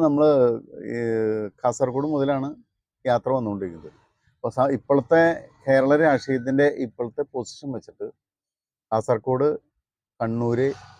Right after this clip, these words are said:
മലപ്പുറം, വയനാട്, കോഴിക്കോട്,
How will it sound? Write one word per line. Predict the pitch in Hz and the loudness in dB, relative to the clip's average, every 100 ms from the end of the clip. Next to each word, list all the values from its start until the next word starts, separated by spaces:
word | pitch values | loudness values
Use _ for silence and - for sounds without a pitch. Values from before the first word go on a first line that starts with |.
| _ _ _ | _ _ _
മലപ്പുറം, | 110 110 92 123 131 - _ _ - - - - | -2 -2 0 -2 -2 -4 _ _ -20 -20 -16 -4
വയനാട്, | 107 113 117 113 131 _ _ _ _ _ - | -2 0 0 0 -4 _ _ _ _ _ -2
കോഴിക്കോട്, | 113 110 - 117 | 0 0 0 -2